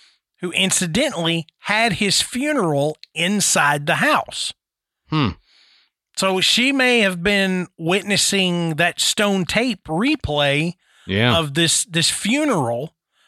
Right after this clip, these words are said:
Speaker 1: um, but it, it, it shook her. I mean, it,
Speaker 2: Oh,
Speaker 1: it
Speaker 2: yeah.
Speaker 1: really
Speaker 2: I'm,
Speaker 1: terrified her.
Speaker 2: I'm sure.
Speaker 1: Now, there is another room in the house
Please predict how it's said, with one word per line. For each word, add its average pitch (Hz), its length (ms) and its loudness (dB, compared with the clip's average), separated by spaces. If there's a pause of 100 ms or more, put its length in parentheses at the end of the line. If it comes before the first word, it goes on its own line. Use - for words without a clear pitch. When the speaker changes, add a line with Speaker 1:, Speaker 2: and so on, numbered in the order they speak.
(100)
Speaker 1:
um, 151 480 -2 (160)
but 151 180 0
it, 202 240 -2
it, 202 180 -4 (160)
it 202 120 -2
shook - 380 0
her. 139 320 -2 (200)
I - 60 -14
mean, 135 140 0
it, 165 100 2
Speaker 2:
Oh, 113 260 4
Speaker 1:
it 90 40 2
Speaker 2:
yeah. 165 60 2
Speaker 1:
really 165 240 2
Speaker 2:
I'm, - 40 -6
Speaker 1:
terrified 127 600 0
her. - 100 -20 (320)
Speaker 2:
I'm 107 160 -2
sure. 117 480 -2 (1080)
Speaker 1:
Now, 165 200 0 (100)
there 226 260 0
is 254 160 2
another 220 480 0
room 208 360 0
in 190 100 0
the 160 80 2
house 151 480 0